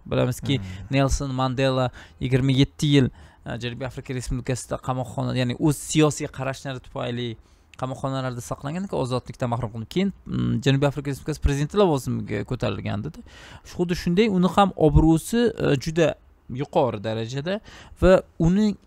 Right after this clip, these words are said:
Speaker 1: alohida xususiyati shundan iboratki, u, e, birlashtiruvchi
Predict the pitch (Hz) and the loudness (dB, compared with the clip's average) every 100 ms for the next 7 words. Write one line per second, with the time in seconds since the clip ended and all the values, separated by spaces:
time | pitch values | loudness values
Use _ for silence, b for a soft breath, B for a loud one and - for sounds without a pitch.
0 | _ - 165 214 208 180 170 - 170 151 | _ -8 0 2 2 0 -6 -6 -8 -6
1 | 202 - - 170 165 143 160 170 240 - | -6 -8 -10 -10 -8 -6 -6 -4 -6 -8
2 | - 123 113 _ b b b b b b | -12 -12 -12 _ b b b b b b
3 | b _ 156 180 262 - - - 127 123 | b _ -12 -10 -10 -12 -12 -10 -6 -6
4 | 123 120 120 - - - _ _ - 170 | -4 -4 -6 -10 -16 -18 _ _ 4 4
5 | 185 180 - 190 196 185 - 254 | 4 -4 -6 -6 -6 -6 -4 -4